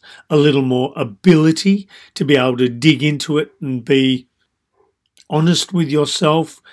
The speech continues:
about yourself and the other people involved.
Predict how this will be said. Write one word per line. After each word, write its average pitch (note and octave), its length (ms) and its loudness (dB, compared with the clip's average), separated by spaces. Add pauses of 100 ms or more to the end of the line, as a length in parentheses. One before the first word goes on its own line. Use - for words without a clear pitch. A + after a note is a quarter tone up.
(320)
about E3 720 0 (580)
yourself F3+ 840 0 (240)
and F3+ 460 2 (260)
the D#3+ 240 2
other C#3 200 0
people C#3+ 420 -6
involved. B2 680 -6